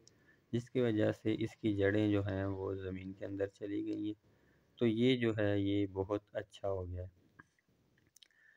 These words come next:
तो जो पहला और दूसरा है, उन दोनों की मुख्तलिफ वजूहात हैं जिसकी वजह से वो नहीं हो सका।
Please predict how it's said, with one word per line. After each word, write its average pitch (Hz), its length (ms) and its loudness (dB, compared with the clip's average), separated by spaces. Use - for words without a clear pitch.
तो 135 80 2
जो 139 160 4
पहला 160 720 8
और 123 80 4
दूसरा 120 540 4
है, 131 340 0
उन 151 160 4
दोनों 123 360 4
की 131 160 0
मुख्तलिफ 127 460 -2
वजूहात 110 560 0
हैं 110 100 0
जिसकी 113 300 -6
वजह 101 320 0
से 104 200 -6
वो 104 260 -2
नहीं 107 340 -2
हो 104 200 -4
सका। 101 360 -14